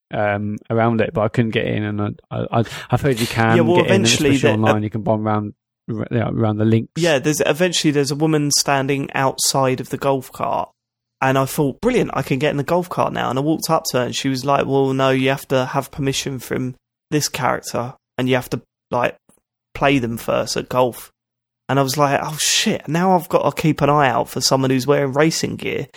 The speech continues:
Speaker 2: <laughs> so I can beat them at golf, so I can drive a golf cart." And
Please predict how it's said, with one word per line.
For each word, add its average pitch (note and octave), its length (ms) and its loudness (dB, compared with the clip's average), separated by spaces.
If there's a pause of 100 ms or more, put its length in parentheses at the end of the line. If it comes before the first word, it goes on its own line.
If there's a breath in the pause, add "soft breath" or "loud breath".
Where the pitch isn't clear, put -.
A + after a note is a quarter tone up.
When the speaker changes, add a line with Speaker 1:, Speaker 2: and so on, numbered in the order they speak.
Speaker 2:
<laughs> - 160 -16
so A#3+ 240 2
I G#3+ 100 -2
can B3 120 0
beat F3+ 260 0
them D#3 140 0
at C3+ 120 -2
golf, E3 280 0
so - 140 0
I D#3+ 40 -2
can C#3+ 120 -4
drive D3+ 260 0
a D3+ 60 -2
golf F3+ 320 -2
cart." A#2 360 -2 (440 loud breath)
And F#3 220 2